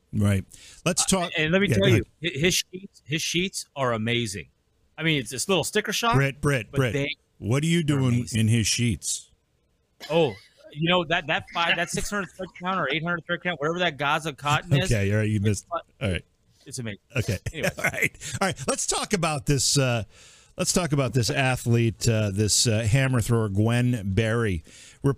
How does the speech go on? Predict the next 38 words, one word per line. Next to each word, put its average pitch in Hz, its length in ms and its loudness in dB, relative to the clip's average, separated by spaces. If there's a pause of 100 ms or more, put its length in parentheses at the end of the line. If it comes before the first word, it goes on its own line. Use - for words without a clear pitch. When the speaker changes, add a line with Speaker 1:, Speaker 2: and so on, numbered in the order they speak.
Speaker 1:
Representative 170 680 0
Dan 135 260 2
Crenshaw 131 640 2
from 98 220 0
Texas 107 720 2 (260)
is 101 180 2
calling 143 340 0
for 131 140 -2
Gwen 123 340 2
Berry 104 480 0 (480)
to 131 120 2
be 117 400 2 (160)
removed 147 520 2
from 123 260 0
the 117 340 0
U 143 220 2
S 143 180 0
Olympic 131 460 0
team 92 500 2
af-, - 260 -2 (180)
after 123 240 0
she 120 140 0
turned 143 260 2
her 127 100 4
back 117 340 2
on 113 100 4
the 104 100 4
American 113 380 2
flag 117 420 0
and 95 120 2
covered 110 260 2
her 101 80 0
face 117 420 0
with 98 100 0
a 98 60 0
shirt 127 340 -2
that 92 140 -8
said 104 300 0